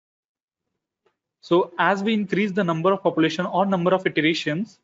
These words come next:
so T L B U converges very aggressively towards the solution. But because we have put a finite limit here that how much iteration it can do, so it will find the best solution, um,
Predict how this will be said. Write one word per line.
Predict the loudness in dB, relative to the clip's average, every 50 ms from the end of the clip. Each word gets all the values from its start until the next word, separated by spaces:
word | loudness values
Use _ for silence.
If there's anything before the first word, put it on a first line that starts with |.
| _ _ _ _ _ _ _ _ _
so | -2 -2
T | -2 0 0 2 2 2
L | 2
B | 2 2 0
U | 0 0
converges | 0 0 0 2 4 4 2 2 2 0 -2 -4 -6 -12 -12
very | -6 -2 0 2 2 2 0 -2
aggressively | -4 -2 0 0 0 0 2 0 0 0 2 0 0 0 -2 -8 _ -6 0
towards | 2 4 6 4 4 2 -2
the | -2 2 4 4 6 4 4 2 -2 -8 _ _ _ _ _ _ _ _ _ _ _ _ _
solution. | -4 -2 2 2 2 0 -2 -8 -8 -8 _ _ _ _ _ -6
But | -6 -2 -2
because | -2 0 0 0 0 2
we | 0 0 2
have | 2 0 0 -2 -6 _ _ -2
put | -2 0 2
a | 0 0
finite | 2 0 0 2 2 0 0 -2 _ _ _ _ _ _
limit | -8 -4 -2 2 2 2 0 2
here | 0 0 2 2 2 0 -4 _ _ _ _ -8
that | -8 -6 0
how | 0 0 2
much | 2 -2 0 0
iteration | 0 0 2 2 2 0 0 0 -2 -2
it | -2 -4 -2
can | -4 -4 -2 2
do, | 0 0 0 -2 _ _ _ _ _ _
so | 4 4
it | 4 4 4 -2
will | -4 -4
find | -2 -4 -2 0 0 0 0 0
the | -2 -2
best | 0 2 2 2 2 0 0
solution, | 0 2 2 2 2 0 -2 -4 -4 -4 -6 _ _ _ _ _ _ _ _ -2 0
um, | 2 2 4 4 4 4 4 4 2 -2 -10